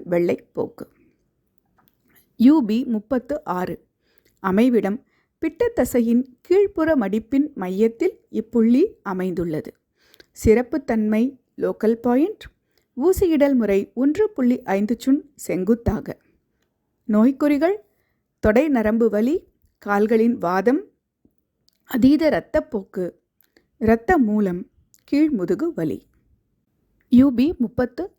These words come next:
ஏழு. அமைவிடம் யூ பி முப்பத்தி ஆறாவது புள்ளியிலிருந்து ஆறு சுன் கீழே இப்புள்ளி அமைந்துள்ளது.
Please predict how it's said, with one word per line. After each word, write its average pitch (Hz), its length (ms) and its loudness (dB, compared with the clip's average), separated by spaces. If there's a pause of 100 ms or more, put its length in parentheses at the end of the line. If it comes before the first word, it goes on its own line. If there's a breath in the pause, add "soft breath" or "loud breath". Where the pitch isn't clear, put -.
(120)
ஏழு. 190 280 0 (1900 soft breath)
அமைவிடம் 226 520 2 (260)
யூ 247 200 -2
பி 285 160 0
முப்பத்தி 262 540 -4
ஆறாவது 247 520 2
புள்ளியிலிருந்து 277 760 0 (540)
ஆறு 254 320 2
சுன் 349 320 -4
கீழே 226 420 2 (200)
இப்புள்ளி 202 520 -4 (260)
அமைந்துள்ளது. 185 640 -8